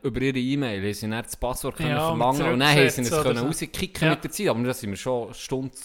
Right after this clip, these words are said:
Speaker 1: dran gewesen, oder bis alle haben können reagieren.
Speaker 2: Mhm.
Speaker 1: Und dann, äh, uns natürlich fast tätsch, gell? Und dann,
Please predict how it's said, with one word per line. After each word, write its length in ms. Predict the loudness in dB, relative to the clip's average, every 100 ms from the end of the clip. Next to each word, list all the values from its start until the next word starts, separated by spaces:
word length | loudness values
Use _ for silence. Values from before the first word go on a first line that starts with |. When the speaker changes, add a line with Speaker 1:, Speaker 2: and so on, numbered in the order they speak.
| -8
Speaker 1:
dran 300 | -4 -2 -2
gewesen, 320 | -2 0 2
oder 200 | 2 2
bis 180 | -2 2
alle 240 | 4 4
haben 120 | 2 2
können 200 | 0 0
reagieren. 520 | 0 -2 -4 -4 -4
Speaker 2:
Mhm. 320 | -2 -2 -2 -6 -16 -20 -20 -20 -20 -4
Speaker 1:
Und 180 | -2 0
dann, 280 | 0 -2 -4
äh, 360 | -4 -6 -8 -14 _ _ _ _ _ -10
uns 240 | -4 -2
natürlich 460 | -4 -6 -10 -10 -10
fast 340 | -8 -8 -8
tätsch, 360 | -12 -12 -12 -14
gell? 220 | -12 -14 -18 -12
Und 160 | -10
dann, 300 | -8 -10 -12